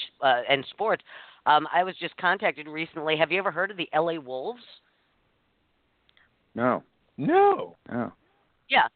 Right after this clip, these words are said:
Speaker 1: Okay. So it's a, it's, it's a soccer team, uh, based in Torrance. Uh, and they
Speaker 2: Huh.
Speaker 1: contacted me, and they were like, "Can we be on?" And I was like, "Wow, something else I didn't know." Absolutely, you know. So I, I
Speaker 2: <laughs>
Speaker 1: scheduled them to be on the show, you know. So, uh, yeah,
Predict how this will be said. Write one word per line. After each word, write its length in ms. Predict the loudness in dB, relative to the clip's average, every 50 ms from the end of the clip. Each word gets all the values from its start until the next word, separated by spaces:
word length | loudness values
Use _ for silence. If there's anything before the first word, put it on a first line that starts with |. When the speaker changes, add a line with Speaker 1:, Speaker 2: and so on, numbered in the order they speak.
| _ -4
Speaker 1:
Okay. 240 | 0 2 2 0 2 2
So 220 | 2 2 2 2 2
it's 240 | 0 -2 -2 -2 -4
a, 120 | -4 -4 -2 -2
it's, 180 | -2 -4 -4 _ -14 -4
it's 160 | -4 -4 -4 -4
a 80 | -10 -2
soccer 300 | 0 2 2 2 -2 -6
team, 300 | -6 -6 -6 -6 -6 -8 -14 _ _ _ _ _ _ _ _ _ -6 -2 -2
uh, 60 | -2 -2 2
based 240 | 2 2 2 2 0
in 120 | -6 -8 -6
Torrance. 340 | -4 -4 -4 -4 -6 -8 -10 -18 -20 _ _ _ _ _ _ _ _ _ _ _
Uh, 80 | 0 0 2 2 -2 -4 -4
and 100 | -2 -4
they 60 | -4 0
Speaker 2:
Huh. 180 | 2 4 4
Speaker 1:
contacted 380 | 6 6 6 4 2 0 -4 -10
me, 160 | -8 -6 -6
and 80 | -4 -4
they 80 | -4
were 120 | -2 0 2
like, 180 | 4 4 2 0 _ _ _ -14
"Can 120 | -12 -10
we 100 | -8 -8
be 300 | -8 -8 -10 -10 -10 -2 -2
on?" 160 | -2 -2 0 -2
And 120 | -2 -2
I 40 | -2
was 120 | -2 -2 -2
like, 180 | -4 -4 0 _
"Wow, 380 | 2 4 4 2 0 -2 -6 -12 _ _ _ -2
something 240 | -2 0 0 0 2
else 160 | 2 0 2 0
I 80 | -2 -2
didn't 200 | -2 -4 -6 -6
know." 200 | -6 -6 -6 0 0
Absolutely, 640 | 0 0 0 -4 -12 -14 -14 -14 -14 -14 -16 -14
you 100 | -12 -10
know. 120 | -10 -10 -10 -8
So 120 | -6 -2
I, 140 | -2 -2 -2 -4 -10 -20 -20 -20 -12 -2 -2
I 120 | -2 -2
Speaker 2:
<laughs> 0 | 0
Speaker 1:
scheduled 380 | 0 0 0 0 -2 -6 -8
them 140 | -8 -8 -8
to 100 | -8 -6
be 140 | -6 -2 0
on 140 | 0 0 0
the 60 | -2
show, 320 | -4 -2 0 0 -2 -2 -4 _
you 100 | -2 0
know. 180 | 2 2 0 0 0
So, 200 | 2 2 2 2 0 -8 -18 -20 -20 -20 -14 _ -4 0 2
uh, 120 | 2 0 0 -2
yeah, 200 | -2 0 0 0